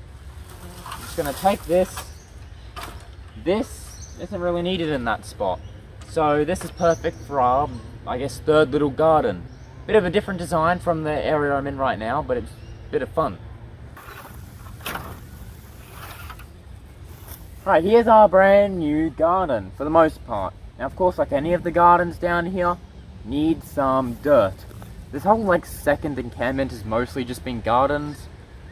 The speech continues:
'cause that's what works. And honestly, I'm cool with that.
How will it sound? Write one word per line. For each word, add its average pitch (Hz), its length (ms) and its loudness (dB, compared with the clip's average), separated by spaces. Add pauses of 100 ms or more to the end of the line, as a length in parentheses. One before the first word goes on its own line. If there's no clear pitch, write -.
(140)
'cause 113 120 -8
that's 143 200 2
what 104 160 -2
works. 151 680 4 (680)
And 110 100 -4
honestly, 151 420 0 (480)
I'm 110 120 -10
cool 151 220 4
with 120 160 -2
that. 92 220 -2